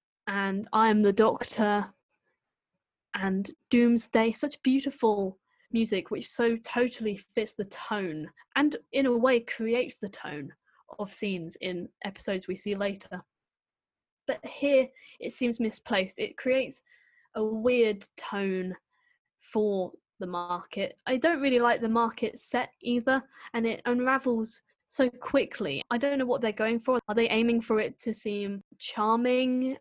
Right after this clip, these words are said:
and authentic? I don't understand it. Just, I don't like the market set, basically, and the music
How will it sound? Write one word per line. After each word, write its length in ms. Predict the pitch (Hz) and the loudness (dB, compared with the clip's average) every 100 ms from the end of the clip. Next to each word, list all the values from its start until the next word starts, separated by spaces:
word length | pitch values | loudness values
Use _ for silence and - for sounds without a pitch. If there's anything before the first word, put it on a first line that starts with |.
| - | -8
and 540 | 202 196 190 185 196 - _ _ _ _ _ _ _ _ _ - | -6 -4 -4 -6 -10 -14 _ _ _ _ _ _ _ _ _ -8
authentic? 920 | 190 - - 240 254 - 285 - - - | -8 -6 -2 0 0 2 0 0 -8 -2
I 140 | 247 | 0
don't 220 | 233 262 254 | 4 4 4
understand 640 | 240 226 - 226 190 170 | 0 -2 -4 -2 -2 -6
it. 180 | 147 180 | -8 -8
Just, 320 | 226 208 - - | -6 -8 -10 -10
I 80 | 220 | -4
don't 180 | 311 285 | -2 -2
like 160 | 254 | -2
the 60 | 226 | -2
market 460 | 247 240 - 160 - _ _ - | -2 -4 -6 -10 -10 _ _ -20
set, 300 | - 185 - | -8 -8 -6
basically, 600 | 180 180 180 - 190 175 | -8 -8 -12 -14 -10 -10
and 160 | - 190 | -8 -8
the 40 | |
music 540 | 196 202 190 180 - | -8 -8 -6 -8 -8